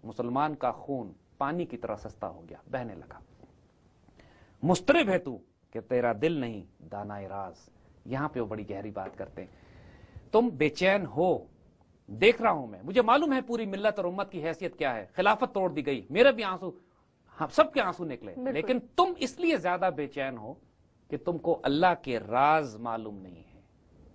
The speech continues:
Speaker 2: राइट।
Speaker 1: देखो, अल्लाह ताला के कुछ राज हैं जिसके तहत ये सब कुछ हो रहा है। आओ मैं तुम्हें बताऊं कि वो अल्लाह के राज क्या
Speaker 2: ताकि
Speaker 1: हैं।
Speaker 2: तुम परेशान ना
Speaker 1: ताकि
Speaker 2: हो।
Speaker 1: तुम परेशान ना हो। अल्लाह की हिकमत तो समझो।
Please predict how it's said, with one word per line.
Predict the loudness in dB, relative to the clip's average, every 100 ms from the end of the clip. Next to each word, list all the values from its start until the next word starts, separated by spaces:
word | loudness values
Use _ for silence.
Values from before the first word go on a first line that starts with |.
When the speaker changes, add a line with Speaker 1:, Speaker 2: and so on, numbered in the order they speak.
| -20 -20 _ _ _
Speaker 2:
राइट। | -6 -6 -6 -8
Speaker 1:
देखो, | -4 -2
अल्लाह | 2 2 2
ताला | 2 4 4 4
के | 2
कुछ | -2 -4
राज | 2 4 6 4
हैं | 2
जिसके | 0 -6
तहत | -2 0 0 -4
ये |
सब | -4 -4
कुछ | -4 -2
हो | 0
रहा | 0
है। | 2
आओ | 2 2
मैं | 0
तुम्हें | -4 -4
बताऊं | -6 -2 -2 -2
कि | -10 _ 0
वो | 4
अल्लाह | 4 2
के | 0
राज | 0 0 -2 -6
क्या | 0
Speaker 2:
ताकि | 0
Speaker 1:
हैं। | 2
Speaker 2:
तुम | 2
परेशान | 2 0 2 0 2
ना | 0
Speaker 1:
ताकि | -2 -2
Speaker 2:
हो। |
Speaker 1:
तुम | -2
परेशान | 0 -2 0 2 2
ना | 0
हो। | -2
अल्लाह | -2 2 2
की | 2
हिकमत | -6 2 2 2
तो | -2
समझो। | -2 -8 -4 -6